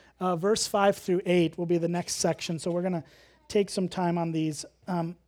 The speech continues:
<clears throat> here's what it says. It says, "Why will you be struck down? Why will you continue to rebel?" God a-,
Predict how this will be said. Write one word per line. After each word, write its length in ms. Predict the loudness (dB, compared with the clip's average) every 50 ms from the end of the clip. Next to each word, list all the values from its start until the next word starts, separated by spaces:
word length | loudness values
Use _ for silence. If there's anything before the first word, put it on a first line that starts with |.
| -10 -10
<clears throat> 220 | -10 -10 -8 -4
here's 160 | -2 0 2
what 120 | 2 2 0
it 100 | 0 -2
says. 400 | -4 -6 -6 -6 -8 -12 -16 -20 _ _ _ _ _ _ _ _ _ _ _ _ _ _ _ -20
It 840 | _ _ _ _ _ _ _ _ _ _ _ _ _ _ _ _ -2
says, 160 | 0 0 2
"Why 300 | 2 2 4 6 8 8
will 340 | 6 6 8 8 8 8 6
you 180 | 4 2 0 -2
be 160 | -2 -4 -6
struck 440 | -6 -6 -8 -8 -8 -10 -10 -10 -12
down? 360 | -12 -10 -10 -10 -12 -12 -14 -16 _ _ _ _ _ _ _ _ _ _ _ _ _ _ _ _ _ _ _ _ _ _ _ _ _ _ _ _ -6
Why 320 | 0 2 2 4 6 4
will 360 | 4 4 6 4 6 6 6 4
you 200 | 2 0 -2 -4
continue 880 | -4 -4 -4 -4 -4 -6 -6 -4 -2 0 0 0 -2 -4 -6 -8 -10 -14 -18 _ _ _ _ _ _ _ _ _ _ _ -8
to 140 | -4 0 2
rebel?" 560 | 2 2 4 4 4 4 4 2 -2 -6 _ _ _ _ _ _ _ _ _ _ _ _ _ _ _ _ _ _ _ -20 -20 -20 _ 0
God 220 | 4 6 8 8
a-, 300 | 6 6 4 0 0 0